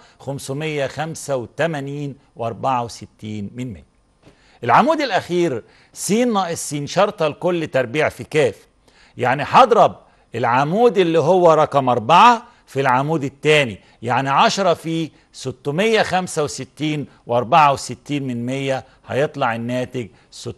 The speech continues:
ستة آلاف ستمية ستة وخمسين وأربعة من عشرة. كذلك أربعتاشر في ميتين تسعة وأربعين وأربعة وستين من مية، عشرين في تلاتة وتلاتين وأربعة وستين من مية،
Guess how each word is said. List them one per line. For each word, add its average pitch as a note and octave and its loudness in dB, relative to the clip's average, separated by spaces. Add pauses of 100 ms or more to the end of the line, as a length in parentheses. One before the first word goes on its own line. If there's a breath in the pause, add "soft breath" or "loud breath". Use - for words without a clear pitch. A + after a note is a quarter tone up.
(120)
ستة - -8
آلاف E3 0
ستمية C3+ -8
ستة - -10
وخمسين A2+ -10
وأربعة F#2+ -12
من A#2+ -12
عشرة. - -18 (960)
كذلك C#3+ 2 (340 loud breath)
أربعتاشر C#3+ 0
في D3 -8 (240 soft breath)
ميتين C#3+ -6
تسعة A2+ -4
وأربعين A2 -4
وأربعة C3 -2
وستين A2+ -12
من G#2 -8
مية، D3 -6 (220 soft breath)
عشرين D#3+ -4
في C#3 -8 (220 soft breath)
تلاتة C#3 -2
وتلاتين C3+ -4
وأربعة A#2 -2
وستين G#2+ -12
من G2 -8
مية، F3+ -4